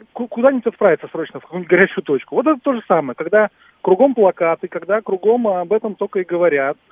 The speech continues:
то ты волей-неволей хочешь приобщиться к этой истории. Это во-первых. А во-вторых, вы знаете, я очень люблю свою родину, <clears throat> но я, м, хочу напомнить слова, если мне память не изменяет, Карлина, Джорджа Карлина.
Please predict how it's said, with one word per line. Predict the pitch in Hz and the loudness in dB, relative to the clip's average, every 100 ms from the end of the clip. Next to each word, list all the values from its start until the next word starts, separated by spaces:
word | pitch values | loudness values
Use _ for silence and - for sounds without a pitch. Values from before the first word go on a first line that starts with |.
| - _ _ _ | -20 _ _ _
то | 185 | -6
ты | - 208 | -2 0
волей-неволей | 254 233 214 220 320 254 | 2 0 -2 -4 -4 -4
хочешь | 240 240 - | -6 -6 -2
приобщиться | 233 233 302 240 | -2 0 -6 -10
к | - | -8
этой | 165 170 | -6 -8
истории. | 143 151 117 107 | -6 -4 -4 -6
Это | 156 170 208 | -6 -6 -4
во-первых. | 208 143 117 - | 0 0 -2 -8
А | 147 | -2
во-вторых, | 156 160 220 277 247 _ _ _ - _ | 0 4 4 2 -2 _ _ _ -20 _
вы | 165 | -6
знаете, | 170 277 190 | 2 2 2
я | 180 | 2
очень | 240 240 240 | 2 2 -2
люблю | 233 311 | -2 -4
свою | - 185 | 0 2
родину, | 180 151 131 127 | 2 0 -4 -8
<clears throat> | - | 0
но | 226 190 190 | 2 2 2
я, | 247 254 - | 2 2 -4
м, | 190 180 180 | -10 -8 -6
хочу | 151 233 | -6 -2
напомнить | 208 214 208 170 | 0 2 -2 0
слова, | 190 208 202 156 _ _ - | 2 4 4 2 _ _ -8
если | 180 196 | -6 0
мне | |
память | 220 202 | 4 2
не | 180 | 0
изменяет, | 175 208 - | -4 -2 2
Карлина, | 180 233 277 | 2 2 2
Джорджа | 156 165 139 143 | 2 2 2 0
Карлина. | 156 151 147 120 | -2 -2 -6 -8